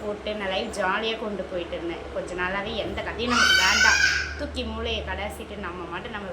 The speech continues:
வேலையை பார்க்கணும். டீசெண்டாக ட்ரெஸ் பண்றோமா, நாலு ஷார்ட்ஸை போட்டோமா, லைவை போட்டோமா, அமைதியா போயிடணும். லாங் வீடியோ சைடே வரக்கூடாது அப்படின்னு எனக்கு தோணுச்சு. ஆனா என்னை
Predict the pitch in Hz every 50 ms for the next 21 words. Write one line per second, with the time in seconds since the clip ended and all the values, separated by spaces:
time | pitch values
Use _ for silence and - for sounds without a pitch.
0 | 170 175 196 214 208 180 - 185 185 185 - 208 196 180 160 - - - - -
1 | - - - - - 190 202 - 202 185 185 202 214 214 214 214 202 - - 220
2 | 214 208 196 196 185 185 185 185 190 185 180 175 175 180 180 - 196 185 190 196
3 | - - - - 190 185 180 180 175 180 180 185 180 180 185 196 202 208 - -
4 | 196 185 - 180 170 175 185 185 185 175 170 170 170 160 180 196 202 - - 196
5 | 196 196 190 185 175 165 160 170 175 190 214 202 202 185 190 180 170 - 190 185
6 | 190 208 214 202 196 180 180 208 - - 247 208 202 190 190 214 214 - - 185
7 | 220 226 220 196 175 170 - - - 233 247 269 277 269 - - 214 175 190 214
8 | 208 196 185